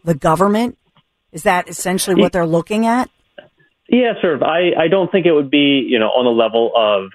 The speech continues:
Speaker 2: at the consumers, um, but, uh, and higher up in the, uh, supply chain here. Yeah, I, I
Speaker 1: Mm-hmm.
Speaker 2: think, I think that's a good parallel to, uh, understand it here.
Speaker 1: Yeah, I was just trying to, br-, you know, I'm just trying to relate it in a way that we can understand it.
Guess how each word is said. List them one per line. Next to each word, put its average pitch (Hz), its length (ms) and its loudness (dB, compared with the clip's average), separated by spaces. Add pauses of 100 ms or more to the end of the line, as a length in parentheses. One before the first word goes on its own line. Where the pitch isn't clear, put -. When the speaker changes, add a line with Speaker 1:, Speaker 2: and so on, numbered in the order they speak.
Speaker 2:
at 110 120 -2
the 110 80 -4
consumers, 160 640 -2 (200)
um, 107 480 -2
but, 107 300 0 (180)
uh, 104 320 0 (140)
and 113 320 0
higher 131 420 -2
up 117 140 -2
in 113 80 2
the, 101 380 2
uh, 95 220 0
supply 95 320 -2
chain 95 320 -6
here. 95 220 0
Yeah, 101 180 2
I, - 20 -4
I 113 200 0
Speaker 1:
Mm-hmm. 117 100 -8
Speaker 2:
think, 135 180 -2
I 123 100 0
think 113 180 -2
that's 104 220 0
a - 20 -12
good 95 180 0
parallel 92 440 0 (140)
to, 95 220 2
uh, 92 240 0
understand 92 520 -4
it 92 120 -4
here. 95 200 0 (240)
Speaker 1:
Yeah, 233 140 0
I - 20 2
was 226 120 -2
just 285 140 -6
trying 269 220 0
to, 233 80 -4
br-, 190 180 -6
you 240 140 -4
know, 233 100 4
I'm 220 140 0
just 226 180 -8
trying 233 280 -2
to 190 60 0
relate 170 400 2
it 214 160 2
in 180 140 -4
a 185 60 2
way 180 240 2
that 175 120 -4
we 170 120 -8
can 175 160 -4
understand 170 540 -2
it. 156 100 -8